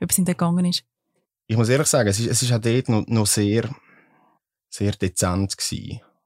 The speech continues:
Speaker 2: Und, und, und ich, ich habe dann schon immer mehr, ähm, einfach gemerkt, wie mich auch im, im Fußballverein im,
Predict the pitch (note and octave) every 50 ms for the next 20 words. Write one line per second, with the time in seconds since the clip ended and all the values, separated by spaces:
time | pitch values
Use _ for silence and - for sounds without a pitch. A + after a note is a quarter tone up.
0 | _ _ _ _ _ _ _ _ G#2 G2 F#2+ G2 F#2+ - - - - F#2+ F2 -
1 | - - G2 F#2+ - - G2 G2 - - - - - - F#2+ F#2 F#2+ F#2 - F#2
2 | F#2 F#2 - C3+ C3 - - A#2+ B2 B2+ B2+ A#2+ A#2 A2 G#2+ G#2+ A2 A#2 A#2+ B2
3 | A#2+ - _ _ _ _ _ _ _ _ _ _ _ _ _ _ _ _ - G2+
4 | F#2 F2+ F#2 F#2 F2 - - G2 G2+ F#2 - - G2+ G2+ G#2+ B2+ C#3 - - -
5 | G#2+ G2+ G#2 F#2+ - G#2 G2 G2 G2+ G#2 G2+ - G2 - F#2+ G#2 - F#2+ G#2 -
6 | B2+ C#3 - - B2+ B2 A2+ G#2 G2+ G#2 G#2 G#2 D#2+ C2 G2 G2+ G2